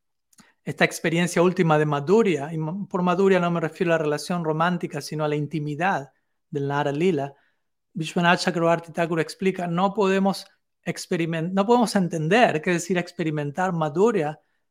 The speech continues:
si no entendemos que Aishvarya está en el trasfondo dando la posibilidad de la experiencia de Madhurya.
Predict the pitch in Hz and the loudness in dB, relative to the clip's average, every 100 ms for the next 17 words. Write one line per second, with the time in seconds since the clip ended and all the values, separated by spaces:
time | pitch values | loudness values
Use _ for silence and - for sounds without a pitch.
0 | _ - 175 185 196 196 185 196 180 180 | _ -10 -4 -2 -2 0 0 0 0 -2
1 | 170 - 196 196 196 165 - 180 170 160 | -2 -2 2 4 4 0 -2 -4 -2 -4
2 | 156 151 147 180 175 160 139 - - 165 | -4 -4 -4 -2 -2 0 -4 -6 -14 -4
3 | 175 185 160 143 151 139 170 147 165 214 | -2 0 0 -2 -6 -10 -8 -4 2 2
4 | 196 139 - 135 127 117 - 131 123 120 | 2 -2 -8 -10 -10 -10 -12 -16 -16 -18
5 | 123 - _ | -20 -20 _